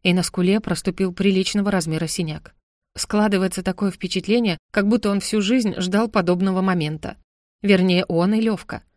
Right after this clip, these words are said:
Отвести душеньку. Со вкусом, до полного изнеможения. Именно так сейчас выглядят они оба. Уставшие, вымотанные, обессиленные. Мои длинные вьющиеся волосы все время лезут в лицо.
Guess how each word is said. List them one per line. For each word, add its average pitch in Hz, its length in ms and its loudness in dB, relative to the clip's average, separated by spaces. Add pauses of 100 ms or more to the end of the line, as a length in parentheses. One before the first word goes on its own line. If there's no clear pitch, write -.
(140)
Отвести 277 380 0
душеньку. 190 520 -2 (180)
Со 208 160 2
вкусом, 208 640 -2 (180)
до 190 140 2
полного 226 420 4
изнеможения. 190 840 2 (300)
Именно 277 360 2
так 180 240 -2
сейчас 170 340 -4
выглядят 190 460 0
они 170 200 0
оба. - 320 -4 (220)
Уставшие, 170 640 -4
вымотанные, 165 640 0 (140)
обессиленные. 208 840 2 (380)
Мои 196 180 4
длинные 180 400 2
вьющиеся 175 500 -2
волосы 185 460 -2 (240)
все - 180 0
время 196 280 4
лезут 180 340 0
в - 60 -14
лицо. 202 400 -2